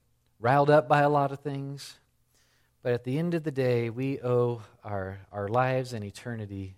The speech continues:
to you. And so we give thanks. We give thanks for what, um,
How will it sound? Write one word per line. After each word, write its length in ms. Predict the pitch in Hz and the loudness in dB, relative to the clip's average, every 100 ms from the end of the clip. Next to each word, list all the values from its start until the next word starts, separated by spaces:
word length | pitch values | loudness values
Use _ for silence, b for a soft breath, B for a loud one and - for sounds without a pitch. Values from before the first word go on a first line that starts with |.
| - | -18
to 140 | - | -14
you. 340 | 98 98 87 90 _ _ _ _ _ _ _ _ _ _ _ _ | -10 -10 -12 -18 _ _ _ _ _ _ _ _ _ _ _ _
And 100 | 104 | -10
so 160 | - 107 | -6 -6
we 100 | 107 | -4
give 200 | 113 107 | -6 -6
thanks. 560 | 135 110 - - - _ _ - | -10 -10 -12 -16 -18 _ _ -12
We 120 | 131 | -6
give 120 | 156 | -4
thanks 260 | 165 170 - | -2 -4 -2
for 160 | 147 | 2
what, 320 | 143 156 131 147 | 6 6 2 -6
um, 420 | 135 131 110 104 | -4 -2 -2 -6